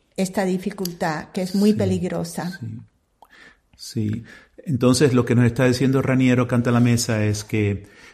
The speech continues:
Speaker 2: eh, hay un gran peligro en utilizar el concepto de pobreza para s-, sentirnos superiores, para sentirnos santos. Entonces, realmente caemos en la,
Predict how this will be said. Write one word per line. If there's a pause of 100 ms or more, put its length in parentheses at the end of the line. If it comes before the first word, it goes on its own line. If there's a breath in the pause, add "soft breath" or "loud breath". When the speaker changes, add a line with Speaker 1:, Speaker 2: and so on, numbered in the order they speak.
(260 loud breath)
Speaker 2:
eh,
hay
un
gran
peligro
en
utilizar (760)
el
concepto
de
pobreza (1300 loud breath)
para (1160)
s-,
sentirnos
superiores,
para
sentirnos
santos.
Entonces,
realmente
caemos
en
la,